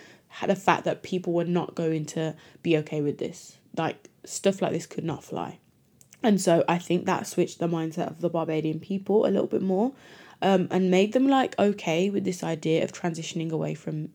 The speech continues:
of the Queen and the colony, the biggest agent of white supremacy ever to live, ever, ever, ever, ever.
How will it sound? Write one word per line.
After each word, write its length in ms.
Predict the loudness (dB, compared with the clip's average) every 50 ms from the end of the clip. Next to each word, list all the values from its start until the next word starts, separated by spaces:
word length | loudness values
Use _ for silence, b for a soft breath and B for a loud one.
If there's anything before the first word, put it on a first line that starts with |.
| -12 -10
of 160 | -10 -8 -8
the 100 | -8 -8
Queen 280 | -6 -6 -6 -4 -4
and 100 | -4 -6
the 40 | -6
colony, 520 | -8 -8 -6 -6 -4 -4 -4 -4 -6 -8 B B B B B B B B B
the 100 | -16 -4
biggest 360 | 0 0 0 0 -4 -8 -6 -6
agent 300 | -4 -4 -4 -6 -6 -6
of 100 | -6 -6
white 180 | -6 -6 -6
supremacy 720 | -8 -10 -10 -8 -8 -8 -8 -8 -10 -10 -8 -8 -8 -6 -8
ever 200 | -8 -8 -10 -10
to 140 | -10 -8 -8
live, 240 | -6 -6 -8 -8 -10
ever, 320 | -10 -10 -10 -10 -10 -12 -12 _
ever, 240 | -10 -8 -8 -8 -8 -8
ever, 260 | -8 -8 -8 -8 -8
ever. 260 | -8 -8 -8 -10 -10